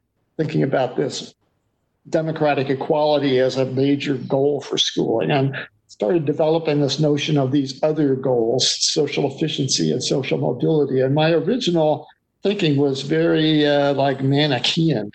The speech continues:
It's like democratic equality was the good one, and the other ones were destroying the school. Uh, they were debasing the, uh, the mission.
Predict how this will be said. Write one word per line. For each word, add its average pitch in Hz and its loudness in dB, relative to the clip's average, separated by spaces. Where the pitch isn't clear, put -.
It's 147 -2
like 135 -2
democratic 170 -2
equality 151 0
was 135 -2
the 139 2
good 143 0
one, 139 0
and 131 2
the 131 2
other 143 2
ones 131 0
were 131 0
destroying 123 0
the - -2
school. - -2
Uh, 135 0
they 139 -2
were 127 0
debasing 139 0
the, 117 0
uh, 123 -2
the 123 -2
mission. 135 -2